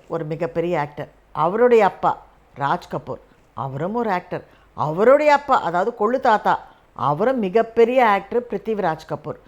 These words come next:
இந்த பக்கம் வந்தா அவருடைய தம்பி ரிஷி கபூர் மிகப்பெரிய ஆக்டர், ஷம்மி கபூர் மிகப்பெரிய ஆக்டர். அது மட்டும் இல்லைங்க, இன்னைக்கு அவங்க சன், அதாவது ரிஷி கபூருடைய மகனான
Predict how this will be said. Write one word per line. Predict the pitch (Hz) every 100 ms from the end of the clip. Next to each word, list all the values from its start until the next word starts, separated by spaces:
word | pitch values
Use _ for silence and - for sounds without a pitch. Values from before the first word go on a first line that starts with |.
| _ _ _
இந்த | 220 262 269
பக்கம் | 269 269
வந்தா | 262 240 254 254
அவருடைய | 208 185 180 175
தம்பி | 180 180 190
ரிஷி | 185 -
கபூர் | 240 220 220
மிகப்பெரிய | 208 208 208 208 208 196
ஆக்டர், | 190 - 190 - _ _ _ -
ஷம்மி | 151 151 208
கபூர் | 240 240 220
மிகப்பெரிய | 214 214 214 214 214
ஆக்டர். | 196 196 - 196 - _ _ _
அது | - 160
மட்டும் | 214 233 240
இல்லைங்க, | 220 185
இன்னைக்கு | 240 240 208 208
அவங்க | 190 185
சன், | 185 202 247
அதாவது | - 175 190 196 220 262 294 - - _ -
ரிஷி | 170 185 190
கபூருடைய | 262 233 233 202 185
மகனான | 180 208 226 220 202 240